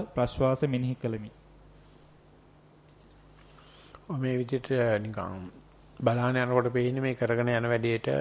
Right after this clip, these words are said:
Speaker 2: අතුරු ආන්තර සිද්ධ වෙලා වේදනාව එනවා, සද්ද එනවා, කරදර වෙනවයි කියලා. එතකොට, ම්ම්, ප්‍රශ්නයක් ඇහුවොත් මේ තරම් විස්තර වශයෙන් අපිට වෙන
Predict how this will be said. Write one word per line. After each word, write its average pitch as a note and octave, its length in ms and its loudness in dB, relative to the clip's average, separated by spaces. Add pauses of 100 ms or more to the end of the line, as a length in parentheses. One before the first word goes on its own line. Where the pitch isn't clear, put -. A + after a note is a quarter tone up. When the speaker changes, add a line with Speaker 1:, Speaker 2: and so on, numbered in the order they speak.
(640)
Speaker 2:
අතුරු B2 380 2
ආන්තර A2+ 380 2
සිද්ධ G#2+ 300 -2
වෙලා G2 260 0
වේදනාව A2+ 480 -2
එනවා, G#2 240 -4
සද්ද A#2 360 0 (100)
එනවා, G#2 320 -2
කරදර A2+ 400 0
වෙනවයි A2+ 360 0
කියලා. - 360 -2 (1040)
එතකොට, C3 480 -2 (1200)
ම්ම්, A#2+ 540 -4 (100)
ප්‍රශ්නයක් C3 540 -2
ඇහුවොත් C3 380 2 (1160)
මේ C3 220 2
තරම් C3+ 340 2
විස්තර B2 340 -2
වශයෙන් C3 420 2
අපිට B2 240 -4
වෙන B2+ 260 0